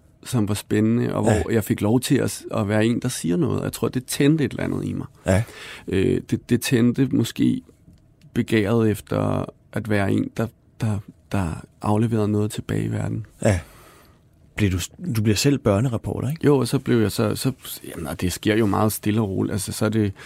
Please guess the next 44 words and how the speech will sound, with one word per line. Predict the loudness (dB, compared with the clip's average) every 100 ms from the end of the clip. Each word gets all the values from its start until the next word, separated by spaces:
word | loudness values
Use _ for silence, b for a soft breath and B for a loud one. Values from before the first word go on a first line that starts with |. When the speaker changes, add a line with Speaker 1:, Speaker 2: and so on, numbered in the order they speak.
| B B B
Speaker 1:
så | -2 2
ringede | 4 6 4
de | 2
en | 0
dag | 2 0
og |
spurgte, | -2 -2 0
om | 0
jeg |
ville | 0
komme | 0 -2
ind | -2
i |
studiet, | -4 -2 -2 -2 -8
og | -8
jeg |
var | -4
meget, | -2 -2
jeg | -6
kan | -10
huske, | -12 -10
jeg |
var | -4 -2
meget | -2
sådan, | -4 -8
"Wow, | -4 -2 -4 -6
fedt, | -6 -4 -4
mand." | -8 -10 B B B B -4
Og |
så | 0 0
pludselig, | 2 0 0 -2
så | -2
var | -2
jeg | -2
bare | -4
derinde | -2 -2 0 2
og | 2
lavede | 0 2
nogle | 2
interviews, | 0 -4 -2 0 0 -2 -2
og | -2
jeg | -2
har | -4
fået... | -2 -2